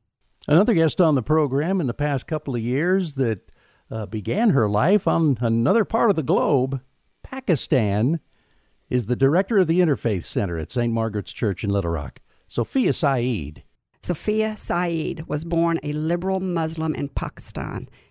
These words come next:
Speaker 2: She met her husband, Qaim Saeed, the night before their arranged marriage. Three months later, she joined her new husband in Utah,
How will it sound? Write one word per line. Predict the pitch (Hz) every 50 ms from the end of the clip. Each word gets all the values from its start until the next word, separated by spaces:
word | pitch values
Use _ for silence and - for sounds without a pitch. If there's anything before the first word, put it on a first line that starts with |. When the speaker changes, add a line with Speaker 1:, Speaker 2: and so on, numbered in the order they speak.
| _ -
Speaker 2:
She | - - 196 190
met | 190 180 175 170 -
her | 160 156 165 160
husband, | 156 170 175 165 160 - 180 170 180 - - _ _ _
Qaim | - 180 165 165 165 170 185 208 233 214
Saeed, | - - - 143 139 143 147 147 143 147 156 - - -
the | - 165
night | 147 165 170 170 185 185
before | - 202 - - 180 170 156 160 165
their | 170 165 160 156 151 151 -
arranged | 147 147 151 143 139 139 147 151 - 175
marriage. | 151 131 120 123 139 143 151 - - - - _ _ _ _ _
Three | - 190 214 214 214
months | 208 190 180 180 180 - -
later, | 170 151 143 139 143 147
she | 147 - - 160
joined | 151 - 151 156 160 165
her | 156 160
new | 151 156 156 151
husband | 151 165 160 156 - 175 165 160
in | - 151 151 156
Utah, | 156 156 160 - - 143 - 113